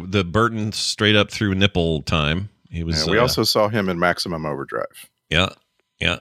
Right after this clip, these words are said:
Speaker 1: He was great in that. He was just, he's just great. That dude's great. He showed up on T V all the time. He'd show up in movies all the time. What a great character actor Pat Hingle was.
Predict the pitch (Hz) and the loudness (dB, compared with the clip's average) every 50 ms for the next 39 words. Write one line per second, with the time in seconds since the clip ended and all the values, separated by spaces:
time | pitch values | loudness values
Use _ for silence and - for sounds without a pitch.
0 | - _ 92 92 92 95 - 95 92 104 113 107 92 95 98 104 - - _ _ | -8 _ -2 -2 -2 0 2 2 2 2 2 2 2 2 2 0 0 -4 _ _
1 | _ _ - - 104 110 104 101 101 95 92 - - 113 107 - - - - - | _ _ -6 -2 0 2 4 4 2 2 2 0 0 2 2 2 0 -2 -8 -6
2 | - 120 123 - - 156 143 - - - 175 180 - - - - 202 202 - - | -4 -4 -2 -2 -2 -2 -2 -4 -2 -2 -2 -2 -2 -4 -2 0 0 0 2 2
3 | 143 147 131 117 - 135 117 92 90 101 98 - - 123 110 92 - 80 76 - | 2 2 2 0 0 0 2 2 0 0 0 2 2 2 0 0 -2 -6 -8 -8
4 | - 90 82 78 110 139 160 151 147 143 139 139 - 143 143 139 135 135 135 131 | -8 -8 -4 -2 0 2 4 4 4 2 2 0 0 0 0 2 2 2 0 -2
5 | 104 85 76 - - - 71 65 65 64 - - 65 64 80 113 151 160 151 147 | -4 -4 -2 -2 -2 -2 -2 -2 -2 -4 -6 -6 -8 -6 -2 0 2 2 2 2
6 | 131 139 135 131 127 123 - 127 127 127 123 120 120 117 123 120 107 90 - 98 | 2 2 2 2 0 0 0 -2 0 0 -2 -2 -4 -4 -4 -4 -4 0 2 2
7 | 92 87 - - 71 65 62 - 64 65 62 60 - - 67 - - 73 65 64 | 2 2 2 0 0 0 -2 -2 -2 -2 -2 -2 -4 -6 -8 -6 -2 0 0 0
8 | - 71 69 65 64 67 69 71 71 73 - - | -2 -4 -6 -6 -6 -6 -4 -6 -6 -6 -8 -12